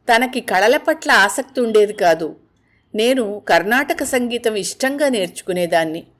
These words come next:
కళ్యాణి అంటే అమ్మకు కూడా ఇష్టం అవడంతో మా స్నేహాన్ని ప్రోత్సహించేది. నేను సిక్స్త్ స్టాండర్డ్‌లో ఉండగా నాన్న బదిలీ వల్ల మేము ఒరిస్సాకి వెళ్ళిపోయాం. కళ్యాణితో నాలుగేళ్ల స్నేహం గురించైతే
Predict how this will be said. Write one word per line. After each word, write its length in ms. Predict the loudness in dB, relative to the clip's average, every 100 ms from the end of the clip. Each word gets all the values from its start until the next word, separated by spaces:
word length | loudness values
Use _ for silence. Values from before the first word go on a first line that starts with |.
| _ _ _ _
కళ్యాణి 760 | -4 -2 0 0 0 0 -2 -4 -6
అంటే 420 | -2 0 0 -6 -10
అమ్మకు 340 | -8 -4 -6 2
కూడా 200 | 2 4
ఇష్టం 360 | 0 -6 -4
అవడంతో 580 | -2 -2 -4 -2 -4 -4 -10 _ _ _
మా 200 | -2 0
స్నేహాన్ని 600 | 0 -2 -4 -2 -2 -2
ప్రోత్సహించేది. 1040 | -4 -2 -4 -4 -6 -4 -6 -2 -4 -4 -14 _ _ _ _ _ _ _ -6
నేను 240 | -2 -2
సిక్స్త్ 420 | -4 -6 -8 -8
స్టాండర్డ్‌లో 600 | -4 0 0 2 2 2
ఉండగా 540 | 2 0 0 2 2 0 -6
నాన్న 400 | -2 0 2 2
బదిలీ 400 | 0 0 2 2
వల్ల 320 | 2 0 0
మేము 260 | -2 -4 -4
ఒరిస్సాకి 600 | -4 -6 -2 0 0 -2
వెళ్ళిపోయాం. 600 | -4 -4 -4 -4 -4 -8 _ _ _ _ _ _
కళ్యాణితో 680 | 0 2 2 0 0 2 0
నాలుగేళ్ల 640 | 2 2 0 0 -2 -2
స్నేహం 560 | -4 -6 -6 -6 -8 -6
గురించైతే 800 | -6 -6 -4 -4 -2 -6 -6